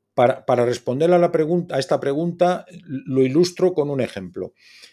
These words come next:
El, el recorrido que lleva un, una pieza de semiconductor de silicio, que es con el que se fabrican los chips modernos,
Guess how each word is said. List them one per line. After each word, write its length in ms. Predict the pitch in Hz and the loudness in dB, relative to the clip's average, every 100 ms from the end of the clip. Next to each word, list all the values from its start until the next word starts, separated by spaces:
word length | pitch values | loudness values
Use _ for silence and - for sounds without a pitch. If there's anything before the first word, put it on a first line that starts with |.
| _ _ - | _ _ -2
El, 560 | 127 127 127 127 - | 0 0 0 -2 -2
el 180 | - 127 | 2 2
recorrido 640 | 120 123 123 131 170 196 | 2 0 2 2 2 2
que 140 | 185 175 | 0 2
lleva 480 | 175 175 170 160 - | 2 4 2 0 -6
un, 640 | 160 160 156 151 151 151 | -6 -4 -4 -6 -6 -10
una 280 | - 156 151 | -6 -4 -2
pieza 300 | 156 156 147 | 0 0 0
de 100 | 143 | -2
semiconductor 920 | 139 139 131 139 127 117 - 147 127 | -2 -6 -6 -4 -4 -6 -2 0 0
de 120 | 113 | 0
silicio, 500 | 117 117 120 - 107 | -4 -4 -4 -4 -6
que 80 | 104 | -6
es 80 | 104 | -8
con 160 | 120 117 | -6 -6
el 60 | |
que 100 | 113 | -6
se 120 | 107 | -8
fabrican 480 | 101 104 110 117 113 | -6 -8 -6 -6 -4
los 140 | 110 107 | -4 -6
chips 380 | 117 117 - - | -6 -8 -10 -16
modernos, 580 | 113 101 95 90 95 | -12 -10 -12 -16 -20